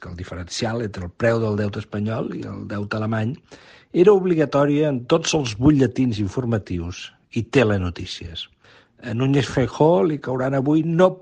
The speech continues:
poques acusacions de demagògia i de manca de rigor. Però ell anava guanyant. Ell parlava de la inflació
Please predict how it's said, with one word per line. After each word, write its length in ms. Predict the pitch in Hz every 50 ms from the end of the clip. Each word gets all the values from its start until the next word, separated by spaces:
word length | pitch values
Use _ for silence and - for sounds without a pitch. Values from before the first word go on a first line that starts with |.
| -
poques 400 | - 175 160 156 - 170 165 143 139
acusacions 840 | 127 110 - 127 107 101 101 - - 120 117 131 131 135 123 -
de 120 | 104 95 90 87 87 87 80
demagògia 680 | 92 95 98 101 104 117 131 156 160 147 156 170 87 82 76
i 200 | 67 - 95 92 95
de 80 | 95
manca 320 | 87 104 110 110 92 - 107
de 120 | 104 95 87
rigor. 320 | 90 82 80 82 82 82 - - _ _ _ _ - - - - - - - _ _ _ _
Però 160 | - 131 151
ell 120 | 208 226 220
anava 320 | 190 165 131 113 110 101
guanyant. 440 | 92 90 85 80 - - - - _ _ _ _ _ _ _ - - -
Ell 140 | 107 110 -
parlava 560 | - 107 107 110 113 110 107 107 110 110 117 113
de 140 | 95 95 92
la 100 | 87 87
inflació 640 | 90 85 - - 135 147 - - 170 143 135 147